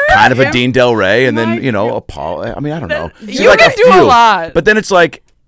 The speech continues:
Speaker 1: yeah, not a
Speaker 2: Your
Speaker 1: lot.
Speaker 2: improv
Speaker 1: Not a,
Speaker 2: skills
Speaker 1: not a
Speaker 2: are
Speaker 1: true,
Speaker 2: bananas.
Speaker 1: not a true, like, you know, gangster. Let me ask you this.
Speaker 2: 'Kay.
Speaker 1: When you got to L A from Spokane,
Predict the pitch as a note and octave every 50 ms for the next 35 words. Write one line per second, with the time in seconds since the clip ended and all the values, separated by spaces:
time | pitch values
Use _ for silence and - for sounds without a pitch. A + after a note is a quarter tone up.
0 | _ _ _ - G#2+ F2 - - D#2 E2+ G2+ G#2+ G#2+ G#2 F2+ D#2+ - - - -
1 | G3 F#3 - - - C3 D3 D#3+ E3+ E3+ E3 E3 D#3+ D#3+ B2 C3 C#3+ D#3 E3 D#3+
2 | D#3+ C#3+ - - - C3+ C3 C3 B2+ B2+ B2+ B2+ A#2+ A#2+ A#2+ D#3 D3+ D3+ D3+ D3
3 | D3+ D3+ C#3+ D3+ F3+ - - G2 F#2+ G2 F#2+ F#2 F2 - - - E2+ E2 D#2+ D2+
4 | D2+ D2 C2+ C#2 - - - - E2+ C#2+ A1 G#1 - - - D2+ D2 C#2+ - C#2
5 | D2 - - _ - - A#2 B2 A#2+ A#2+ A2+ - - G#2 F2+ D#2 C#2 - - -
6 | _ _ _ _ _ _ _ _ _ _ _ _ - - - _ _ - F#2 G2
7 | G2+ F2 A#2+ B2 C3+ C3+ - B2 G2+ F#2 E2+ E2 - E2 D2 - - - C#2 B1+
8 | - - D2 B1+ A#1+ C#2+ E2